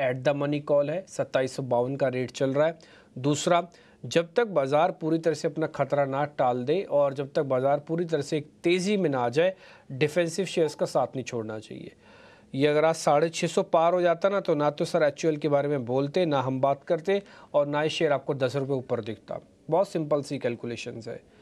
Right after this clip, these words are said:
ये आज बाजार के अंदर sense of a confusion है, इसलिए एचयूएल दस रुपये ऊपर भी है, इसलिए आपको ऑप्शंस का ट्रेड भी मिल गया। कोई बड़ी बात नहीं, यहाँ से हल्का फुल्का रिवर्सल वापस नीचे की तरफ आ गया, तो एचयूएल तो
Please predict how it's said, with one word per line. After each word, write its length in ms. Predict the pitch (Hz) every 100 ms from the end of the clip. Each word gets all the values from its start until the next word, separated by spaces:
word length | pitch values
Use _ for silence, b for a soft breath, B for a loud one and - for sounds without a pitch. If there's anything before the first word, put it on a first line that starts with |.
| b B B B -
ये 100 | 147
आज 180 | 147 147
बाजार 360 | 135 143 147
के 100 | 147
अंदर 160 | 151 156
sense 340 | 151 147 143
of 60 | 139
a 100 | 147
confusion 560 | 135 123 - 147 170
है, 80 | 190
इसलिए 280 | 165 175 160
एचयूएल 320 | 143 - 143
दस 220 | 127 120 -
रुपये 260 | 131 123
ऊपर 320 | 123 113 139 156
भी 120 | 175
है, 220 | 180 196 B B B
इसलिए 260 | 143 160 151
आपको 220 | 135 135
ऑप्शंस 340 | 123 - 139
का 120 | -
ट्रेड 280 | 139 135 127
भी 100 | 127
मिल 180 | 143 147
गया। 240 | 151 185 202 B B B
कोई 180 | 165 170
बड़ी 220 | 151 151
बात 260 | 147 139 196
नहीं, 100 | 208
यहाँ 120 | 156
से 120 | 175
हल्का 320 | 139 143 156
फुल्का 300 | 143 147 139
रिवर्सल 420 | 135 123 120 -
वापस 340 | 139 117 165 -
नीचे 260 | 151 143 156
की 100 | 151
तरफ 260 | 147 135
आ 120 | 139
गया, 180 | 139 180 185 B B B
तो 60 | 156
एचयूएल 360 | 139 160 147
तो 180 | 147 202